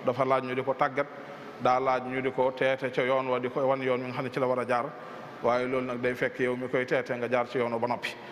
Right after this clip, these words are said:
Ñoo ngi ñaan sunu Borom tabaraka wa taala mi nga xam ne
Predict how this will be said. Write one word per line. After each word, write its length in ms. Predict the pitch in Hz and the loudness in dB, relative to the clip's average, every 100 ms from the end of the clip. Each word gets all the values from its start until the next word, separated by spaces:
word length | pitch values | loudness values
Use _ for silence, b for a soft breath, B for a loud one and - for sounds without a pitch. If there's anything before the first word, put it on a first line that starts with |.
| B B B B - - | B B B B -8 -2
Ñoo 160 | 127 | 0
ngi 120 | 139 135 | 0 0
ñaan 240 | 135 131 | 0 0
sunu 180 | 151 135 | -2 0
Borom 260 | 131 127 127 | 2 2 0
tabaraka 340 | 127 127 123 | 2 2 2
wa 80 | 135 | 2
taala 400 | 135 123 123 123 | 4 4 4 2
mi 120 | 131 | 2
nga 100 | 139 | 0
xam 200 | 135 139 | 0 0
ne 160 | 127 | 0